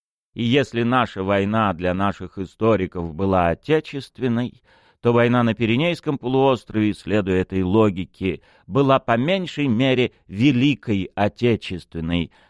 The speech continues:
так как длилась она не шесть месяцев, а почти в семь раз дольше,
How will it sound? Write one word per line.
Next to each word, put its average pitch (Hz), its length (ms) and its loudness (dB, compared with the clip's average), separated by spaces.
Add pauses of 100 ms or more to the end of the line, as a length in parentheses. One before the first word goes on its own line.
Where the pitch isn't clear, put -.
так 107 200 0
как 90 280 -2
длилась 139 480 0
она 87 280 -2
не 87 200 -6
шесть 165 480 -4
месяцев, 98 720 -6 (180)
а 87 80 -6
почти 117 420 -2
в - 60 -14
семь 156 300 0
раз 107 320 0
дольше, 101 640 0